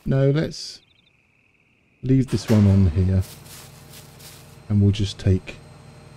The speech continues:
the locks off. Uh, remove these, 'cause I'll need those for my new base.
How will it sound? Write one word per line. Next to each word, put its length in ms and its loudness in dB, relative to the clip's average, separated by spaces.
the 60 -4
locks 400 -6
off. 360 -18
Uh, 440 -6
remove 280 -12
these, 220 -18
'cause 100 -14
I'll 100 -2
need 180 0
those 180 -6
for 80 -8
my 60 -2
new 140 2
base. 420 -6